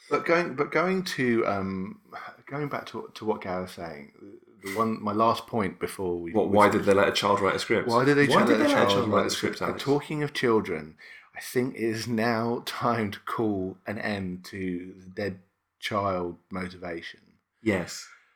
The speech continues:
Speaker 1: <sighs> Moving on as a, a, you know, as a, as a parent,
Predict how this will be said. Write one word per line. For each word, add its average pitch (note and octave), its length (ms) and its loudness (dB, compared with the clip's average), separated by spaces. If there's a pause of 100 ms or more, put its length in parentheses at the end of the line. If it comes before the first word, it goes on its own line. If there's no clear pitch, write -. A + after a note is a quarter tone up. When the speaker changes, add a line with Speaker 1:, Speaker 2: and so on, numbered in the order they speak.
(720)
Speaker 1:
<sighs> - 640 -2
Moving E3+ 520 0
on A#2 260 0
as A2+ 180 -2
a, - 320 -4
a, B2+ 220 2
you B2+ 80 -2
know, A2+ 120 -2
as D3+ 180 4
a, D#3 140 0 (260)
as B2+ 240 -2 (340)
a A2+ 60 -6
parent, F2 540 -8